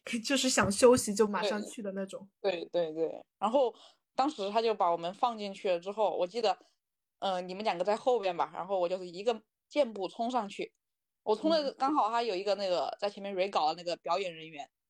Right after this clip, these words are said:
Speaker 1: 嗯。
Speaker 2: 然后我，我就从他旁边冲过去，我听那个表演人员说：“哎，你们班年几？把我，我也要进去。” <laughs>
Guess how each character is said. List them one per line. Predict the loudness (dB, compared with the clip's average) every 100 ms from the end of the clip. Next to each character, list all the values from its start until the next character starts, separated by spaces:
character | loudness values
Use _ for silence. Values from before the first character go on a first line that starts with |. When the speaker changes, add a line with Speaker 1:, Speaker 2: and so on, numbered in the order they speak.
| _ _
Speaker 1:
嗯。 | -12 -12 -4
Speaker 2:
然 | -4
后 | -2 -6 -6 _ _
我， | -2 -2 _
我 | -2
就 | 0
从 | 0
他 | 0
旁 | 0
边 | -4
冲 | -2 0
过 | 0
去， | 0
我 |
听 | 0
那 | -2
个 |
表 | 2 2
演 | 2
人 | -2
员 | -2
说 | -2 -2 -4 0
：“哎， | 0 0
你 | -4
们 | -2
班 | -2 0
年 | -2 -4
几？ | -4 0
把 | 2
我， | 0 -4 -2
我 | 2 2
也 | 4
要 | 0
进 | -2 -6
去。” | -6 -8 -10 -20 _ _ _ _ -6
<laughs> | -4 -2 -2 -4 -6